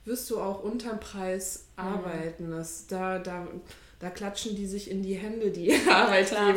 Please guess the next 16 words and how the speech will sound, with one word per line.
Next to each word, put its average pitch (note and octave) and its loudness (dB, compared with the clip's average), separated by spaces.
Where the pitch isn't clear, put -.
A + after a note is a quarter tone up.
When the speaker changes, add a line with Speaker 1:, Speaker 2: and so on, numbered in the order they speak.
Speaker 2:
Für - 6
Speaker 1:
und A3 4
Speaker 2:
sie B3+ 4
ist A3+ 10
es - -
Speaker 1:
freuen B3 8
sich. A3 4
Speaker 2:
natürlich A3+ 6
ein G3 2
Traum, A#3+ 4
wenn G#3 4
man G3 4
sagen G#3 8
kann, F#3+ 2
man, G3 2
äh, F3+ 4